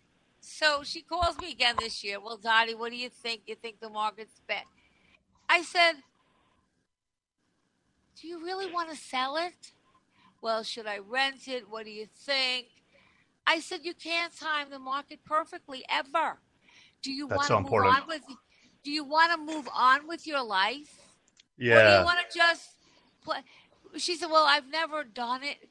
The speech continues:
Speaker 1: So there's part of her that emotionally is tied to her home, because remember, what you live in, you, w-,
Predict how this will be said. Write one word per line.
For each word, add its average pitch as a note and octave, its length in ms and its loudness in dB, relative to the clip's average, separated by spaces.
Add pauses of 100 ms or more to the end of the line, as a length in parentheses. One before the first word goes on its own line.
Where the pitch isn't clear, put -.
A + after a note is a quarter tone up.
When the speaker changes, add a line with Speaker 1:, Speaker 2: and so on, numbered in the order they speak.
(120)
Speaker 1:
So D#4 300 -4
there's D#4+ 240 -8
part F4 420 0
of D#4 80 -14
her B3 300 -2
that C4 180 -4
emotionally B3 1120 -6 (840)
is D4 320 -6
tied C#4 440 -2
to D4 240 -14
her - 40 -4
home, D#4+ 360 0
because C#4 260 -14
remember, D4+ 400 -6
what C#4+ 400 -6
you D#4 140 -12
live C#4+ 280 -6
in, C4+ 200 -10
you, C4 240 -18 (800)
w-, A3 200 -20